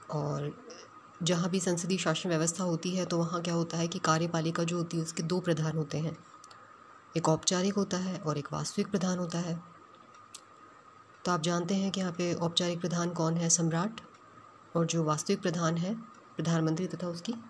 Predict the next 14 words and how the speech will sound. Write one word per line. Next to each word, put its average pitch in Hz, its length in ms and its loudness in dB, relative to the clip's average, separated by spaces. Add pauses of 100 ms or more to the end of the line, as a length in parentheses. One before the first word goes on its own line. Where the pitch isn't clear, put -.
मंत्रिपरिषद। 165 800 0 (3250)
तो 160 400 4
शासन 185 440 2
सत्ता 202 280 0
का 196 120 2
जो 185 160 0
प्रयोग 180 340 0
है 190 140 0
वो 175 220 2
औपचारिक 180 540 0
प्रधान 175 320 0
के 180 140 -2
नाम 170 200 2
पर 226 320 0